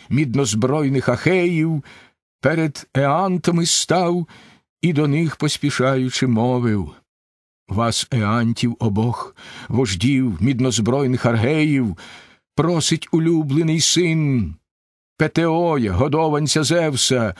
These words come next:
стати на поміч, хоч трохи з ним скруту борні розділити. І коли можна, удвох, отак воно буде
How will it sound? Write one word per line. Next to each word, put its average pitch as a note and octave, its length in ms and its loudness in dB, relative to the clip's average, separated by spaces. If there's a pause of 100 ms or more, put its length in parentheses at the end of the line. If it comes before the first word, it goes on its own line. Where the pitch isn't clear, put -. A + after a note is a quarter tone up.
(180)
стати F3 480 2
на D#3 140 2
поміч, F3 840 0
хоч - 340 0
трохи D#3 720 0 (280)
з A2+ 140 -2
ним D#3 180 2
скруту D#3 500 0
борні D#3+ 500 2
розділити. B2+ 1000 0 (600)
І C#3+ 80 0
коли C#3+ 260 0
можна, A#2+ 560 0 (180)
удвох, D3 840 -2 (300)
отак D3 420 -2
воно C#3+ 180 0
буде B2+ 360 0